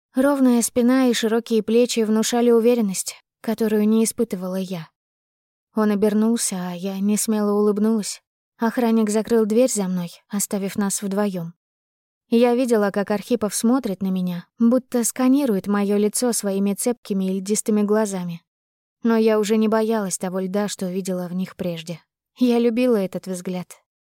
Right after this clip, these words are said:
Влад раскинул руки, точно звал меня к себе, а я сделала несколько коротких шагов и выдохнула,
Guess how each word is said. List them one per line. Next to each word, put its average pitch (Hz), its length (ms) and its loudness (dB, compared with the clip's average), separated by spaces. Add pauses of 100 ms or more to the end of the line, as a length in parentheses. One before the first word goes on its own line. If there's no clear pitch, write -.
(460)
Влад 220 340 2
раскинул 214 560 2
руки, 233 300 0
точно 202 460 -2
звал 208 260 0
меня 208 240 2
к 202 60 -10
себе, 190 400 -4 (320)
а 240 120 0
я 247 200 2
сделала 214 480 2
несколько 202 540 -2
коротких 208 520 -4
шагов 214 480 -2
и 185 140 -4
выдохнула, 185 600 -2